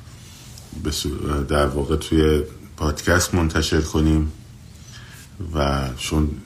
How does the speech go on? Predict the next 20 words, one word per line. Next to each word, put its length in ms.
اینستاگرام 540
خیلی 220
محدود 500
کرده 360
فضا 380
رو 260
و 220
همچنان 500
دارم 220
فکر 320
می‌کنم 340
به 80
مهاجرت 680
به 300
یوتیوب 580
یا 340
همون 220
پادکست، 840
چون 240
که 480